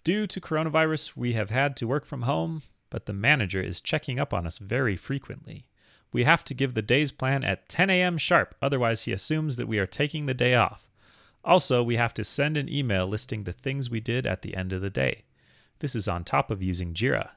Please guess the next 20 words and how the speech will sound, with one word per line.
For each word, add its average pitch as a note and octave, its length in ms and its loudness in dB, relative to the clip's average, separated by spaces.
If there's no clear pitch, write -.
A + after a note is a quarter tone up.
I G2+ 160 -8
feel D3+ 240 -4
he A#2+ 160 0
is G2 160 0
micromanaging A2+ 800 -2
a G2+ 60 -2
lot, G2 280 -4
and G#2 140 -6
because C#3 300 -4
of F#2+ 80 -6
this, F2+ 180 -4
the - 140 -8
te-, D#3 400 -8
the A2 100 0
team D#3+ 300 -4
isn't C#3 320 -2
able A#2+ 240 -2
to - 160 -4
work G#2+ 220 -2
efficiently. - 540 -8